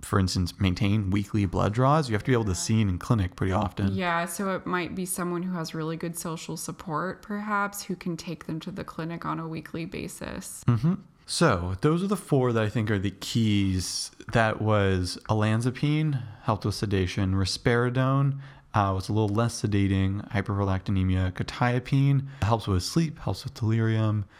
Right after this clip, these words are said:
Speaker 1: And clozapine, which is the most effective, but also with some notable side effects.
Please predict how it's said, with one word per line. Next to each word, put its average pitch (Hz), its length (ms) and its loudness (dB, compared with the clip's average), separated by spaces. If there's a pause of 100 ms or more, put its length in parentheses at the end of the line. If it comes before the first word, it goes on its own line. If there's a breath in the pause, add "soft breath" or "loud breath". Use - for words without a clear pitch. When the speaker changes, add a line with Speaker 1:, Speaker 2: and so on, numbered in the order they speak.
(280 loud breath)
Speaker 1:
And 104 180 2
clozapine, 113 540 2
which 98 140 0
is 95 140 0 (200)
the 107 100 0
most 92 360 0 (160)
effective, 92 800 -4 (300 loud breath)
but - 120 -2
also 98 380 0
with 92 340 -2
some 98 160 0
notable 92 300 0
side 92 220 0
effects. 95 360 -4